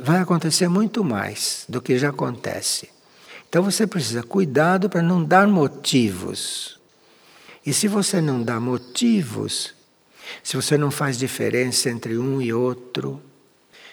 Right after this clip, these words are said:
se você não faz diferença entre aquele que te ajuda e aquele que cria obstáculos para você, se você não faz diferença entre um e outro, então aí você vai começar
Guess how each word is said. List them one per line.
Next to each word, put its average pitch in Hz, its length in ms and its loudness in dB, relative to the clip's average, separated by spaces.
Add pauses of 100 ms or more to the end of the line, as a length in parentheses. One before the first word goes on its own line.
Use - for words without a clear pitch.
se - 140 -4
você 143 280 2
não 147 140 0
faz 139 300 -2
diferença 120 840 0
entre 120 280 -6
aquele 127 320 -2
que 123 120 -6
te 127 160 -6
ajuda 107 880 -2 (300)
e 120 140 -2
aquele 123 420 -2
que 113 160 -6
cria 120 320 -4
obstáculos 123 1040 -2
para 107 160 -8
você, 127 580 -4 (480)
se - 100 -10
você 185 160 2
não 180 140 4
faz 156 260 -2
diferença 131 840 0
entre 110 280 -6
um 156 200 2
e 123 100 2
outro, 127 580 2 (320)
então 151 320 0
aí 143 400 0 (220)
você 127 380 -4
vai 117 220 -6
começar 120 760 -4